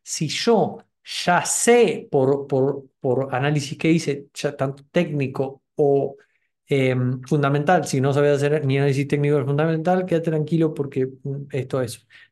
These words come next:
te lo voy a poner de una manera muy obvia, pero quiero que sepas este concepto. Si, si yo sé que cuando entro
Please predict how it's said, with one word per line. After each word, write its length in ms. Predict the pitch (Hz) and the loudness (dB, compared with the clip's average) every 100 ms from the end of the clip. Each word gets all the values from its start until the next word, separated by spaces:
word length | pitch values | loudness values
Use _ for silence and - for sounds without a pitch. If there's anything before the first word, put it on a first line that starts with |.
| _ | _
te 80 | 139 | -2
lo 80 | 135 | 0
voy 80 | |
a 40 | 139 | 2
poner 160 | 143 | 0
de 60 | 143 | 0
una 100 | 143 | 0
manera 220 | 131 131 | 0 -2
muy 320 | 127 131 151 - | 0 -2 -4 -6
obvia, 280 | - 123 127 | -2 0 0
pero 180 | 147 185 | -2 -4
quiero 400 | 190 185 185 185 | 0 2 2 0
que 80 | - | -8
sepas 300 | - 147 127 | -6 -4 -2
este 180 | 135 - | -4 -6
concepto. 380 | 127 120 117 _ - - - | -8 -8 -12 _ -20 -20 -20
Si, 280 | - 170 190 | -6 -4 -4
si 220 | - 165 | -4 -4
yo 180 | 143 175 | 0 0
sé 420 | - - 214 156 | 0 0 0 -2
que 160 | - 131 | -6 -8
cuando 420 | - 131 135 147 - | -4 -2 0 -2 0
entro 500 | 196 175 135 117 | 2 2 0 -4